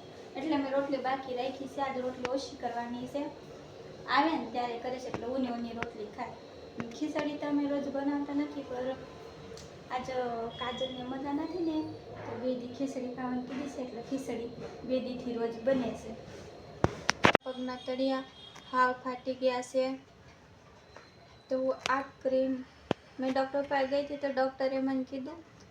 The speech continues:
આ ક્રીમ દીધી હતી લગાવવાની, તો આ ક્રીમ લગાવશો. હવે ચાર વાગે ઉઠીને રોજ રા-, રાતે લગાવીએ પણ રાતે લગાવવાનું ભૂલી ગઈ તો હવે આજે બહુ બળે છે તો મેં અત્યારે ચાર વાગે ઉઠીને લગાવું છું. અત્યારે પાંચ વાગ્યા છે.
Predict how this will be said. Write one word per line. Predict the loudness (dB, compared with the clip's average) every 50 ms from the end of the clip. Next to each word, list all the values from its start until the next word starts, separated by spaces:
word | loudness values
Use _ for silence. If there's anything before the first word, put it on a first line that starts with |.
| -4 -2
આ | -2 -2 -2
ક્રીમ | -4 -4 -2 0 2 2 2
દીધી | 2 0 0 0 0
હતી | 0 0 0
લગાવવાની, | 0 0 0 2 2 2 2 2 2 0 0 0 -2 -6 -10 -18 -20 -20 -20 -20 -20 -20 -20 -10
તો | 0 4 4
આ | 4 4
ક્રીમ | 4 2 2 2 2 2
લગાવશો. | 2 0 2 4 4 4 4 2 2 0 0 0 0 -2 -8 -16 -14 -14 -14 -10
હવે | -6 0 2 2 2
ચાર | 2 2 2 4 4 4
વાગે | 2 2 2 2 4 2
ઉઠીને | 2 2 0 0 2 2 4
રોજ | 4 4 4 4 4
રા-, | 4 4 4 4 4 4 4
રાતે | 2 2 0 0 -2 -2
લગાવીએ | -2 0 0 2 2 4 4 4 4
પણ | 2 0 -4 0
રાતે | 0 0 2 2 2 4
લગાવવાનું | 4 4 2 2 0 0 0 0
ભૂલી | 0 2 2 2 4
ગઈ | 4 4 4 4 0 -10 -20 -20 -20 -20 -20 -8 -2
તો | 4 6
હવે | 8 10 10 10
આજે | 8 6 4 4 2 4
બહુ | 6 8 8 8
બળે | 8 8 6 8 8 6 6 4
છે | 2 0 0 0 0 -2 -6 -12 -20 -20 -20 -20 -20 -20 -20 -20 -20 -20 -12 -2
તો | 2 4
મેં | 6 6 6 4
અત્યારે | 2 2 2 2 2 2 2
ચાર | 0 2 4 4 6
વાગે | 6 6 4 4 4 4 4
ઉઠીને | 4 4 2 0 -2 -2 0 2 4
લગાવું | 4 4 2 0 0 -2 -2
છું. | -4 -6 -6
અત્યારે | -6 -4 -4 -4 -4 0 2
પાંચ | 4 4 4 4 0
વાગ્યા | -2 -2 -2 -2 -4 -4 -6 -8
છે. | -10 -12